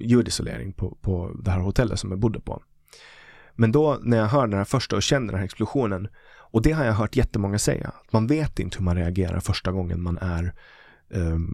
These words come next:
liksom i en s-, en konfliktzon eller under eld eller, eh, liksom, och det som, som hände, det var att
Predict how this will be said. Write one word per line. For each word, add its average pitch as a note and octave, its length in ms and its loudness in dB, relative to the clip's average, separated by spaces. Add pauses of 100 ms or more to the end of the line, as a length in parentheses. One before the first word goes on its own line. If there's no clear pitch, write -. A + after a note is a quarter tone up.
(220)
liksom F#2+ 300 -4
i F#2+ 180 0
en D#2+ 140 -2
s-, - 200 -6
en G2 80 -8
konfliktzon E2 680 -4
eller E2+ 360 -2 (380)
under F2 380 2
eld E2+ 520 0
eller, E2 420 0 (340)
eh, E2+ 220 -4 (340)
liksom, F2 400 -2
och G2+ 180 0
det A#2 160 2
som, A#2 300 -2 (480)
som G#2 160 -2
hände, G#2 420 0
det G#2+ 80 2
var A#2+ 180 4
att - 180 -6